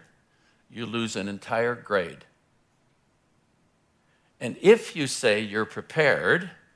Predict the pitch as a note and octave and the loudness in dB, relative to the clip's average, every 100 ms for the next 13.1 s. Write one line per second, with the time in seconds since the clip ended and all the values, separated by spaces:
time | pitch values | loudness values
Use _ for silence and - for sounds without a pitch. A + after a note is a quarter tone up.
0 | _ _ _ _ - G2+ G#2+ G2+ A#2 A2+ | _ _ _ _ -10 -4 -2 0 0 2
1 | B2+ B2+ C#3+ B2+ C#3 C3 B2+ A2+ G#2 - | 2 0 -2 -10 -10 -6 -6 -6 -8 -14
2 | - C3+ C3+ B2 A2 G#2+ G#2+ A#2 - A2+ | -8 0 0 0 -4 -6 -8 -8 -2 0
3 | A2+ F#2+ - A#2+ B2 G2+ - _ G#2+ F#2+ | 0 -2 -8 -4 -4 -4 -12 _ -18 -10
4 | G2 G2+ G#2 C#3 E3 D#3 D3 E3 G#3+ G#3+ | -4 -4 -2 -4 -4 -6 -4 -2 -2 -6
5 | - _ _ _ _ - A#2+ A2 A#2 A2 | -16 _ _ _ _ -10 -6 -2 -2 0
6 | G2 G#2 G#2 G2 D2+ - _ _ _ _ | 0 -2 -2 -6 -8 -14 _ _ _ _
7 | _ _ _ _ _ _ _ _ _ _ | _ _ _ _ _ _ _ _ _ _
8 | _ - - G#2+ G#2 B2+ A#2 G#2 F2+ D#2 | _ -14 0 0 2 0 0 -4 -6 -10
9 | _ _ _ - - E3 - _ _ _ | _ _ _ -2 0 0 -4 _ _ _
10 | _ _ _ _ - G2+ A2 C#3+ A3 - | _ _ _ _ -8 0 2 2 2 0
11 | C#3 B2+ A2+ F#2 G#2+ G#2+ F#2+ F#2 - G2+ | 2 2 -2 -6 -6 -4 -2 -2 -2 -4
12 | G2+ A2 - E2 G#2 G#2 G#2+ D#2+ E2 G2 | -4 -12 -16 -6 -4 -4 -10 -18 -20 -18
13 | G2+ | -20